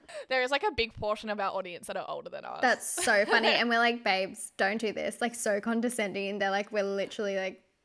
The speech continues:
Speaker 2: twice your age. Shut up." <laughs>
Speaker 1: Do you remember that girl? I can't remember what she said, but she was in her forties and she basically was like, "Shut the fuck up." Do you remember that?
Speaker 2: No, but that sounds like something someone would say to us.
Speaker 1: Someone wrote in, and the reason, this is such loose information 'cause it happened, like,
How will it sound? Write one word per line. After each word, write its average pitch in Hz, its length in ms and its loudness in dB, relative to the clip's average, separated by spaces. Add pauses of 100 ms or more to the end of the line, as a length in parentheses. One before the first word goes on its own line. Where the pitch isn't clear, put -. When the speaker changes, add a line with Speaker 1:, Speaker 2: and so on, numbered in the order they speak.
(160)
Speaker 2:
twice 196 340 -4
your 180 100 -2
age. 170 380 -6
Shut - 240 -6
up." - 280 -6
<laughs> - 0 - (380)
Speaker 1:
Do 277 760 2
you 277 40 -2
remember 392 160 2 (140)
that - 120 -8
girl? 202 160 -2
I 180 100 -2
can't - 240 -10
remember 233 200 -8
what 254 100 -8
she 302 100 -12
said, 202 200 -6
but - 100 -14
she - 60 -12
was 208 80 -10
in 220 80 -6
her 240 100 -6
forties 170 460 -8
and 208 120 -10
she 214 140 -12
basically 180 340 -8
was 196 180 -10
like, 151 200 -10 (720)
"Shut - 240 -14
the 175 60 -18
fuck - 200 -14
up." - 200 -14 (360)
Do 269 120 -20
you 339 60 -20
remember 349 140 -14
that? 294 120 4
Speaker 2:
No, 285 640 2
but 277 120 0
that 302 160 2
sounds 254 360 0
like 247 160 0
something 214 460 0
someone 208 380 -2
would 196 180 -4
say - 160 -2
to - 80 -2
us. 185 260 -4
Speaker 1:
Someone 679 760 0
wrote 466 340 2
in, 285 60 0 (180)
and 214 100 -16
the 247 120 -2
reason, 226 400 -4
this 220 140 -10
is 262 100 -14
such - 220 -8
loose 185 220 -10
information 185 500 -10
'cause 180 100 -12
it 185 60 -6
happened, 180 300 -8
like, - 220 -12